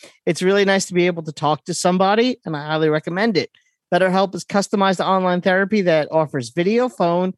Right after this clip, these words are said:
and even live chat sessions with your therapist, you don't have to see anyone on camera if you don't want to. It's much more affordable than in-person therapy, and you can be matched with a therapist in under forty-eight hours.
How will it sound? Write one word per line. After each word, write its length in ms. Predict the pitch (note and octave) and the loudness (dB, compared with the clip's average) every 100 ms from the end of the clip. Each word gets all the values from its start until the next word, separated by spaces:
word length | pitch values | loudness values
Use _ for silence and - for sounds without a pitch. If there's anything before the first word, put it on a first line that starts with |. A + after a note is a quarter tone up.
| _ - - | _ -10 -2
and 140 | F3 | 0
even 260 | F3 D#3+ D3+ | 2 0 0
live 300 | E3 G3 - | 0 0 -2
chat 320 | A3 F#3 - | -4 -4 -2
sessions 440 | F3+ E3 F3 D#3+ | -4 -4 -6 -8
with 140 | D3+ C3 | -6 -8
your 80 | B2 | -4
therapist, 600 | G#3 G#3+ A3 A#3+ A#3 - _ _ _ - | 0 0 2 0 -2 -12 _ _ _ -4
you 80 | E3 | -2
don't 180 | F#3 G3+ | 0 0
have 100 | F#3+ | -2
to 100 | F3+ | -4
see 220 | - D3 - | -6 -8 -2
anyone 480 | G#3+ A#3+ A#3+ A#3 | 2 2 2 2
on 200 | F#3+ C#3+ | 2 -2
camera 420 | C#3 F3 F#3+ F#3+ F#3+ | -4 -2 0 2 -2
if 120 | D3+ | -4
you 60 | C3 | -6
don't 240 | C3+ B2 | -6 -6
want 280 | D3+ F3+ F#3 | -2 -2 -2
to. 280 | - F#3+ F#3 - - _ | 0 2 2 -2 -18 _
It's 180 | - - | -8 -6
much 300 | D#3+ G3+ A#3 | 0 0 0
more 240 | G3+ F#3+ | 0 2
affordable 460 | E3+ F#3+ F#3 E3+ D#3+ | 0 0 0 2 0
than 160 | C3+ C3+ | -2 -4
in-person 560 | C#3 A#2+ A#3 B3+ G#3+ | -6 -2 -2 -2 -2
therapy, 500 | G#3+ A3+ G#3+ A#3 A3+ - - - | 0 2 2 0 0 -4 -10 -2
and 120 | E3+ | 0
you 80 | G3 | 0
can 120 | F3 | 0
be 120 | D#3+ | 0
matched 340 | E3 F3 - | 2 0 0
with 140 | F3 D3 | -6 -6
a 60 | |
therapist 520 | D3 E3+ E3+ F3+ E3 D#3+ | -2 0 0 -2 -4 -4
in 80 | |
under 180 | D3 C3 | -4 -4
forty-eight 440 | A#2+ D3 C3 A#2 C3+ | -6 -4 -4 -4 -2
hours. 460 | E3+ A3+ B3+ - | 0 2 0 -4